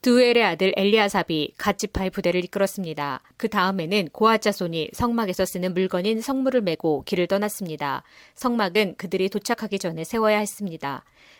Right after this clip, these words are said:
그 다음에는 에브라임 진의 부대들이 깃발을 따라 이동했습니다.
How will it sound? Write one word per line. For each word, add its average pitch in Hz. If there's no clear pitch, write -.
그 233
다음에는 220
에브라임 233
진의 190
부대들이 180
깃발을 196
따라 165
이동했습니다. 170